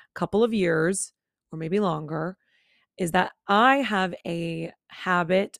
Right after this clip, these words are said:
of self-sabotaging a situation. This is a minor example, but it could be big because I was self-sabotaging myself of the potential of having a very rewarding experience of going to travel.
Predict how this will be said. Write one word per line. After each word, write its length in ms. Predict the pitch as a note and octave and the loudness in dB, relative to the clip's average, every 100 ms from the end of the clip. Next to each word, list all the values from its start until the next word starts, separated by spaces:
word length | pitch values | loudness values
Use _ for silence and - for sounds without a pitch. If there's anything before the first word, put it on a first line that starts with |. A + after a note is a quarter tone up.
| - | -8
of 180 | E3+ | -6
self-sabotaging 1500 | D3 - F#3 F3+ F3 - E3+ E3 E3+ F3+ F3 F3+ F#3 F#3 F#3 | -6 -4 0 0 0 -4 -4 -2 -2 -2 0 0 -2 -2 -6
a 60 | - | -8
situation. 720 | - G#3+ D#3 - - - - - _ _ _ _ | -8 -8 -6 -6 -8 -10 -14 -16 _ _ _ _
This 280 | D#3+ F#3+ G#3 | -2 0 2
is 140 | A#3 A3+ | 2 2
a 80 | |
minor 520 | G#3 F3 E3+ G#3 C4 D#4 | 2 0 0 0 2 0
example, 560 | C#4 C#4 C#4+ D#4 E4 | 0 0 0 2 2
but 160 | C4 G3 | 2 0
it 100 | G3+ | 0
could 140 | A3 | -2
be 80 | F#3+ | -2
big 280 | E3+ E3+ F3 | 0 0 0
because 260 | F3 E3 D#3 | -4 -4 -4
I 80 | D#3 | -4
was 300 | D#3 C#3+ - _ _ _ _ - | -4 -6 -14 _ _ _ _ -20
self-sabotaging 960 | - G3 F#3+ - F#3 F#3+ F#3 E3 F3 | -4 -2 0 2 2 2 2 2 0
myself 340 | E3 D#3+ E3+ | -4 -4 -4
of 140 | E3 D3+ | -6 -10
the 80 | E3+ | -8
potential 440 | F#3 F3 E3+ E3+ | -8 -6 -6 -6
of 80 | D3+ | -6
having 300 | D3+ D#3+ D#3 | -8 -8 -8
a 60 | |
very 260 | D3 D3+ D3+ | -6 -6 -4
rewarding 520 | D3+ D3+ D#3 D#3 D3+ | -6 -6 -4 -4 -4
experience 720 | - - - A3+ F3+ E3 D#3+ | -10 -10 -4 -2 -2 -4 -6
of 80 | D#3 | -10
going 220 | - D#3+ D#3 | -8 -8 -8
to 60 | |
travel. 540 | - D3+ D3 - - | -12 -10 -8 -6 -8